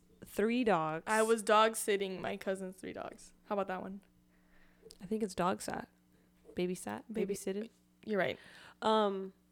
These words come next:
Speaker 1: I had, I slept at my madrina's house from Thursday to Sunday.
Speaker 2: Oh my God, I didn't know.
Speaker 1: Yes. And they have three dogs and they have so much medication. Two of them have cancer. One of them is, like,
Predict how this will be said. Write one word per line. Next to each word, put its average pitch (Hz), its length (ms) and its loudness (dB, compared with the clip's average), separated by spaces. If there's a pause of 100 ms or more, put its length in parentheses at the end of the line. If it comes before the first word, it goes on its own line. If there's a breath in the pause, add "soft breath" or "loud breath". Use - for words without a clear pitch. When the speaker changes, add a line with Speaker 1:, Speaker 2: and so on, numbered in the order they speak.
(320)
Speaker 1:
I 208 80 -4
had, 220 320 0
I 196 100 2
slept 220 380 0
at 233 180 4
my 190 300 0
madrina's 190 560 0
house 180 340 -4 (100)
from 180 320 -4 (120)
Thursday 185 360 4
to 180 120 -8
Sunday. 175 640 -4 (200)
Speaker 2:
Oh 247 140 2
my 453 220 4
God, 320 360 10
I 262 80 8
didn't 349 220 2
know. 214 320 2 (180)
Speaker 1:
Yes. 175 480 -6 (160)
And 202 640 6 (360)
they 233 140 2
have - 160 -2
three 233 220 4
dogs 233 400 6
and 208 80 -2
they 208 80 2
have 208 160 0
so 220 180 0
much 233 160 0
medication. 208 600 0
Two 220 180 4
of 247 60 6
them 247 140 4
have 262 160 -2
cancer. 208 460 -4 (760)
One 196 180 0
of 220 80 2
them 226 160 2
is, 214 180 2
like, 170 160 -2